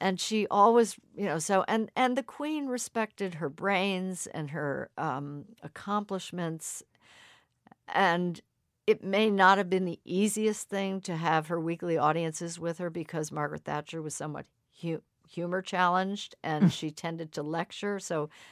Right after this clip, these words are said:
Speaker 1: there wasn't the kind of badinage that the Queen had with, say, Churchill or even Callaghan, who, uh, um, who preceded Thatcher. But, um,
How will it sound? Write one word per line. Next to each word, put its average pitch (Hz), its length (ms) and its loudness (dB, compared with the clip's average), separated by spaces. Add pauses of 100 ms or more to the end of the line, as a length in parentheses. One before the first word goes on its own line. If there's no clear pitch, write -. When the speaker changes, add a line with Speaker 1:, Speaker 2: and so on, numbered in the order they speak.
(100)
Speaker 1:
there 165 120 -4
wasn't 165 380 0
the 147 80 -10
kind 156 180 -2
of 143 100 -6
badinage 156 760 0
that 151 160 -10
the 160 80 -8
Queen 151 480 -6 (340)
had 156 340 2
with, 143 160 -6 (180)
say, 143 380 -6
Churchill 151 640 -2
or 143 80 -4
even 147 400 -6 (340)
Callaghan, 156 680 0
who, 143 560 -4 (140)
uh, - 40 -12
um, 143 280 -12 (200)
who 151 240 -14
preceded 160 600 -6
Thatcher. 156 520 -6 (520)
But, 175 340 2
um, 160 380 2